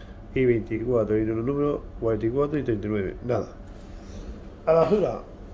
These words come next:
El último rasca. El X veinte. A ver si este nos salva <laughs> de la crisis. <laughs> Venga. Tenemos dieciséis,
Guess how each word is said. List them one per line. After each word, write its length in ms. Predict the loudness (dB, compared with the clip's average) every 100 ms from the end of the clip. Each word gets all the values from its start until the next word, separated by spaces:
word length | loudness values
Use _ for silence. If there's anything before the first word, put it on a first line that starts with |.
| -6 8
El 140 | 10
último 400 | 10 10 8 10
rasca. 640 | 8 4 2 -2 -2 -2 -4 -12 -14 -2
El 120 | 4
X 260 | 6 6 6
veinte. 460 | 6 4 -2 -8 -8 -14 -18 -16 -16 -14 -16 -14 -14 -14 -14 -16 -16 -14 -14 -14 -16 -16 -16 -2
A 60 | 4
ver 120 | 4
si 120 | 8 8
este 300 | 8 10 10
nos 160 | 8
salva 320 | 2 0 0 -4 -10 6 6 8 6 6
<laughs> 840 | 2 0 -2 0 0 0 -8 -10 -2
de 100 | 0
la 120 | 2
crisis. 340 | 0 0 -4 -4 -8 -4
<laughs> 1800 | -4 -4 -6 -6 -4 -6 -6 -10 -14 -12 -10 -10 -10 -12 -14 -16 -16 4
Venga. 240 | 6 6 4 -10 -14 -14 -14 -14 -14 -14 -14 -14 -14 -14 -14 -14 -14 -14 -14 -14 -14 -16 -14 -14 -12 -14 -14 -8 6
Tenemos 280 | 8 10
dieciséis, 720 | 8 6 4 8 10 10 8